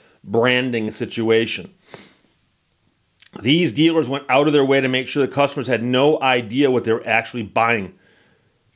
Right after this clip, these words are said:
Consumers didn't realize their car would come fully equipped with buyer's remorse. <laughs> Meanwhile, one of the dealerships is the subject of thirty-nine complaints, according to the lawsuit.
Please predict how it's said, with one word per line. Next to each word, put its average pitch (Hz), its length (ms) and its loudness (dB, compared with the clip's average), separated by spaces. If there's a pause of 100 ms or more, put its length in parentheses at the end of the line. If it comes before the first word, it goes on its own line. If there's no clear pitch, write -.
Consumers 156 460 2
didn't 147 320 -2
realize 139 380 0
their 117 100 -8
car 139 260 2
would 123 140 -2
come 117 340 -4
fully 151 360 0
equipped 151 360 0
with 110 240 -4 (200)
buyer's 135 580 0
remorse. 123 640 -2 (160)
<laughs> - 240 -8 (3500)
Meanwhile, 151 520 4
one 139 140 2
of 160 80 4
the 143 60 2
dealerships 135 460 0
is 110 160 -8
the 113 80 -2
subject 139 340 0
of 117 120 -2
thirty-nine 131 680 2
complaints, 107 420 -2
according 110 300 0
to - 40 -18
the 101 60 -2
lawsuit. 104 580 0